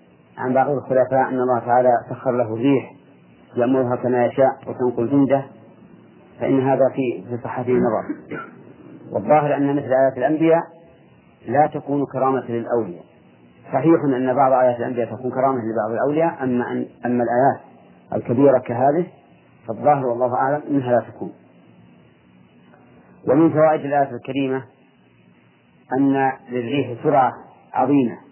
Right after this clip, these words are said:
كما قال: "غدوها شهر ورواحها شهر". ومن فوائد الآية الكريمة إثبات الجن أو ثبوت أو وجود الجن.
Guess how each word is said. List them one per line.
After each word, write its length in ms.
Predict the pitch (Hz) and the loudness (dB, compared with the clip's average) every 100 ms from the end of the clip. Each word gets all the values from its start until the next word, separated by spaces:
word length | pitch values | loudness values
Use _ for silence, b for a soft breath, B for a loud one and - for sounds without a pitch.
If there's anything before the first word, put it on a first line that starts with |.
| _ _ _ _ _ _ _ _ _ _ _ _ _ _ _ _ _ - | _ _ _ _ _ _ _ _ _ _ _ _ _ _ _ _ _ -6
كما 200 | 120 131 | -2 0
قال: 220 | 139 139 | 2 2
"غدوها 460 | 110 127 131 123 117 | 2 -2 0 0 0
شهر 460 | 139 131 160 180 - _ _ _ _ _ _ - _ _ _ _ - | -2 0 0 0 -4 _ _ _ _ _ _ -20 _ _ _ _ -4
ورواحها 500 | 123 131 143 131 123 | 0 4 2 2 -2
شهر". 260 | 120 120 - _ _ _ _ _ _ _ _ _ _ _ _ _ _ _ _ _ - - | -2 -8 -8 _ _ _ _ _ _ _ _ _ _ _ _ _ _ _ _ _ -20 -6
ومن 260 | 135 147 156 | 0 2 4
فوائد 320 | 147 151 147 | 4 4 2
الآية 340 | 135 139 139 123 | 0 2 2 -2
الكريمة 500 | - 131 160 165 - - _ _ _ _ _ - | -6 -2 0 -2 -4 -18 _ _ _ _ _ -8
إثبات 460 | 127 - 143 156 139 | -8 0 4 4 2
الجن 380 | 139 117 131 - - | -6 -4 -6 -6 -2
أو 120 | 131 | 0
ثبوت 380 | 127 127 123 143 - _ _ _ - 120 | 0 -2 -2 -2 -4 _ _ _ -4 0
أو 160 | 143 | 2
وجود 220 | 139 156 | 4 2
الجن. 320 | 143 135 123 | 2 0 -2